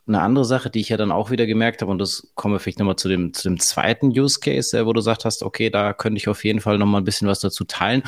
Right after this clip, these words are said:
Und das ist mir tatsächlich, war vor ein paar Tagen, war ich, äh, mit, ähm, mit meinen Mädels, waren wir auch im Bräuninger Land und dort dann auch im Bräuninger.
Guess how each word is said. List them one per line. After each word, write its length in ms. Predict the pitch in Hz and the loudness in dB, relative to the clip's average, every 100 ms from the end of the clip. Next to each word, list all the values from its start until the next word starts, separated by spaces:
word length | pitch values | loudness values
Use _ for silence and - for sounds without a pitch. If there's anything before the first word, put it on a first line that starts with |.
| 143 - | -8 -2
Und 80 | 104 | 0
das 80 | |
ist 140 | 127 - | 0 0
mir 100 | 143 | 0
tatsächlich, 560 | 120 - 139 165 123 | 0 -2 -4 -4 -6
war 120 | 95 95 | -8 -6
vor 160 | 101 | -8
ein 60 | 92 | -8
paar 340 | 92 87 - | -4 -4 -4
Tagen, 420 | - 95 120 135 | -4 0 4 4
war 160 | 101 95 | 6 4
ich, 200 | 95 - | 2 0
äh, 120 | 90 | 2
mit, 360 | 95 95 95 - | 4 4 2 -2
ähm, 380 | 90 90 90 87 - - _ | 0 2 0 -2 -14 -20 _
mit 120 | - | -2
meinen 200 | 92 90 | 4 6
Mädels, 520 | 90 107 120 - - 85 | 6 6 4 2 -2 2
waren 320 | 90 90 85 | 4 4 2
wir 220 | 92 87 | 2 6
auch 240 | 107 131 | 6 4
im 100 | 95 | -2
Bräuninger 520 | 82 - 135 202 185 147 | -2 2 2 2 2 4
Land 300 | 139 151 175 | 4 4 4
und 240 | 143 92 - | 2 0 2
dort 240 | 104 - | 2 4
dann 140 | 98 95 | 2 2
auch 240 | 101 104 | 2 2
im 120 | 98 | 0
Bräuninger. 640 | - - 123 147 147 143 | 2 4 4 4 4 2